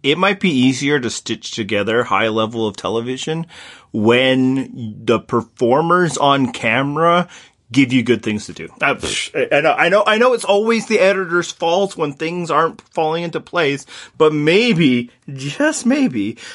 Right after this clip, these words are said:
the, um, bounty of options they have in terms of, you know, charisma and performance and gameplay and all of that, um, has given them great stuff to work with, and some,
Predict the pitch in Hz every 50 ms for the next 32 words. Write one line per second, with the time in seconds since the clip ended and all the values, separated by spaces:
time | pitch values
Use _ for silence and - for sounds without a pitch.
0 | - _ - 156 160 156 160 156 156 147 147 139 139 139 - _ - 113 - 156
1 | 113 120 151 185 185 - - 220 214 208 - - - 151 135 120 - 117 113 123
2 | 147 - - - 180 175 175 185 175 - 175 175 165 165 156 160 165 170 175 175
3 | 165 - 151 135 120 - 151 147 151 156 147 - 143 123 120 - 143 135 107 101
4 | 98 - - 127 113 110 113 127 147 160 160 175 170 165 165 156 135 - - 98
5 | - - 143 147 160 165 165 156 151 151 139 - 101 98 92 95 120 135 147 156
6 | 156 151 - 147 151 151 147 147 143 139 - - - - - _ - 110 113 113
7 | 117 107 120 120 123 131 131 131 165 190 196 190 185 151 147 185 185 196 214 208
8 | - - _ _ _ _ _ _ 175 185 190 190 185 165 165 - - - 160 160
9 | 139 - - 180 190 202 226 220 208 202 202 202 202 196 190 190 - - - -
10 | _ _ 135 135 143 139 165 220 277 277 - - - - 262 277 269 247 - -
11 | 240 - 240 254 254 226 - - 131 120 107 104 104 - - 160 160 156 - -
12 | 233 208 214 214